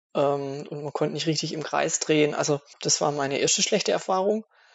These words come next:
Dann hab ich eigentlich immer, ähm, se-, also davor schon und dann danach auch eigentlich immer Originalzubehör.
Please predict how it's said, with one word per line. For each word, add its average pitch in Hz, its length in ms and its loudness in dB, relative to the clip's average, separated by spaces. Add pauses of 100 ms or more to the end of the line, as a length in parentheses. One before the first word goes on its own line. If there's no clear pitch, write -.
(800)
Dann 147 180 -4
hab 156 120 0
ich 147 160 -2
eigentlich 160 380 0
immer, 156 420 0 (300)
ähm, 147 580 0 (640)
se-, - 160 0 (120)
also 156 220 0 (260)
davor 175 320 0
schon 175 220 4
und 147 120 2
dann 139 100 2
danach 135 320 0
auch 165 240 2
eigentlich 151 240 -2
immer 156 200 0
Originalzubehör. 185 1040 0